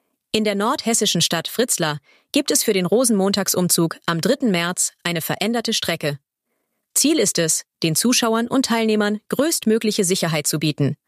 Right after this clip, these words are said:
Zudem werde der Zug von der Polizei begleitet und abgesichert, insbesondere auf den großen Zufahrten.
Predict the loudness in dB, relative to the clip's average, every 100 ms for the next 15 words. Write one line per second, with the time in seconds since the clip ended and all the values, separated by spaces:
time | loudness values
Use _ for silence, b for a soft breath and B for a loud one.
0 | _ _ _ _ _ -2 0 2 0 2
1 | 0 0 -2 0 0 0 0 -2 -2 0
2 | 0 0 0 0 0 0 0 -4 -6 -12
3 | -4 -2 -2 -4 -4 -2 -2 -4 -6 b
4 | b b b -2 0 0 0 2 0 0
5 | -2 -2 -2 2 2 2 2 0 0 0
6 | -2 -4 -6